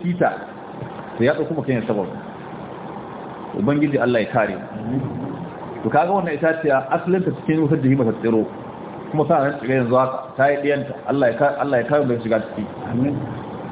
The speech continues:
Speaker 1: Kuma wallahi jama'a ku sani wannan misalan da Allah ka ba suwa. Wallahi sai mutum ya gansu da ido. Inda ya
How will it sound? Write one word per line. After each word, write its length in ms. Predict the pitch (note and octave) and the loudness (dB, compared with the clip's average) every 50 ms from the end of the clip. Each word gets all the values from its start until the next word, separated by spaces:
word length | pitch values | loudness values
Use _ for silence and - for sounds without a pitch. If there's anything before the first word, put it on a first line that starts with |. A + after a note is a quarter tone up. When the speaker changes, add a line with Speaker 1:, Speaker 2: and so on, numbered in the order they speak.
| - - - - - - - - - | -10 -12 -12 -12 -12 -12 -12 -10 -6
Speaker 1:
Kuma 120 | - D3 D3+ | 0 2 2
wallahi 300 | C#3 C#3 D#3 D#3+ D#3+ D3 C#3+ | 4 6 6 4 4 2 0
jama'a 240 | C#3 D3 C3+ B2+ | -2 0 0 0
ku 80 | C3 B2+ C3 | -2 -2 0
sani 240 | D#3 D#3 D3+ C#3+ C3 | 0 2 2 2 4
wannan 320 | C3 - - E3+ E3 D3+ C#3 | 4 4 4 2 0 -2 -2
misalan 360 | C3 C3 C3+ C3 B2+ C#3 C3+ | -2 -2 0 0 0 2 2
da 100 | C3 A2+ | 2 2
Allah 160 | B2+ C3+ C3 A#2 | 2 2 2 2
ka 120 | - A2+ A2 | 0 2 0
ba 160 | A#2+ A#2 A#2 | 2 0 0
suwa. 220 | - B2 G#2+ - - - - - - - - - - - - - - - - - - - - - | 0 -2 -2 -2 -4 -8 -12 -12 -12 -12 -12 -14 -14 -14 -14 -12 -12 -12 -12 -12 -12 -10 -4 0
Wallahi 280 | - B2 C#3 C#3 B2 A2+ - - | 4 4 6 4 4 2 0 0
sai 80 | D3+ D#3+ | 0 2
mutum 220 | D3 C3+ C3 C#3+ C3 | 2 0 0 2 4
ya 140 | C3+ C3+ C3 | 6 6 6
gansu 220 | - C3+ C3+ C3+ B2 G2+ | 4 2 -2 -2 -2 -4
da 80 | A2 G2+ | -4 0
ido. 240 | A2+ C#3+ C3+ B2 G2 E2+ - - - - - - - - - - - - - - - - - - - - - - - - - - - - - - - - - - - - - - - - E3 | 0 2 2 2 0 0 -6 -10 -12 -10 -10 -12 -12 -12 -12 -12 -12 -12 -12 -10 -10 -8 -8 -8 -8 -8 -8 -8 -8 -8 -8 -8 -6 -8 -8 -8 -8 -8 -8 -8 -8 -8 -8 -8 -8 -4 0
Inda 220 | F3+ G3 G3+ F#3 F#3 | 4 4 6 6 6
ya 80 | E3+ | 4